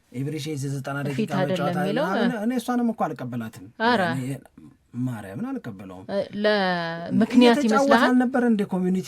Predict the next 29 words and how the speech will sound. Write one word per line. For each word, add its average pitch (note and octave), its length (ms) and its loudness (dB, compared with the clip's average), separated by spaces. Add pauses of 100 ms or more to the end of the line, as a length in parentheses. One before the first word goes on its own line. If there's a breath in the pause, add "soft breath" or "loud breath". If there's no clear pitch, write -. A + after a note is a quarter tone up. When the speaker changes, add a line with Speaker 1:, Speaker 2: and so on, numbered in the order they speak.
Speaker 1:
ሺልድ F#3 440 -4
ምናምን F3+ 440 -2
ፕሪሲዝን G#3+ 460 -4 (140)
በሰላም A#3+ 440 2
እኮ A#3 200 0
ነገሩን G3+ 340 0
እያስኬደ F3+ 380 -4
የነበረ B3+ 340 2
Speaker 2:
አዎ፣ E3 100 -2
Speaker 1:
ልጅ B3 120 -2
እኮ - 120 -18
ነው። - 80 -4
Speaker 2:
በሰላም። D4+ 340 -10 (300 loud breath)
Speaker 1:
አሁን A3+ 380 2
አሌክሳንድር A#3 500 2
አይዛክ F#3+ 340 -4
ቢባል F#3+ 340 -2
እቀበላለሁ። A#3+ 600 -2
Speaker 2:
እም። G3+ 160 -2 (680)
Speaker 1:
ይሄ A#3 180 4
እኮ D4 220 0
ኮምፒቲቲቭ A#3+ 520 2
ጌሞችን A3+ 440 4
ሁሉ A3+ 160 4
ተጫውቷል G#3 400 -4
እኮ F#3 160 -8
ከክሪስታል E3+ 480 -8
ፓላስ C3+ 300 -6
ጋር። G#2+ 160 -10